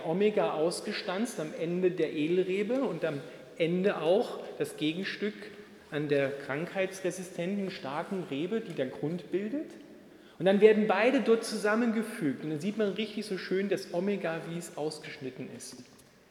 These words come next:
Und ich hab gedacht so daran, dass Jesus sagte: „Ich bin das Alpha und das Omega.“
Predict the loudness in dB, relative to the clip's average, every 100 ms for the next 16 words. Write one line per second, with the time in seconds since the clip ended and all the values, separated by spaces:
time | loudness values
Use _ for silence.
0 | -20 _ -8 -2 0 2 4 4 2 2
1 | 4 4 2 0 0 0 0 -2 -2 -4
2 | -4 -4 -4 -8 -4 0 0 0 -2 -4
3 | -4 -6 -6 -6 -6 -8 -10 -8 -6 -4
4 | -4 -6